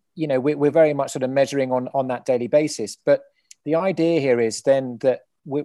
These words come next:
we've actually found an, an immense power to be able to relate the objective data to the subjective data,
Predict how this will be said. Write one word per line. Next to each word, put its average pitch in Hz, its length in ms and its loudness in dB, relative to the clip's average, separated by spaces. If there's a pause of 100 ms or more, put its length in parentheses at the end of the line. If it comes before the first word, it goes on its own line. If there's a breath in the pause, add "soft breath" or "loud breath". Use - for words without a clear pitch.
we've 135 160 -4
actually 165 260 -4
found 135 460 -2
an, 123 160 -2
an 147 100 -4
immense 156 340 -2
power 120 520 -4
to - 100 -16
be 120 120 -6
able 127 260 0
to - 120 -10
relate 123 280 -2
the 123 80 -6
objective 120 580 -6
data 117 260 -4
to 131 80 -10
the 113 60 -18
subjective 143 520 -10
data, 156 380 -6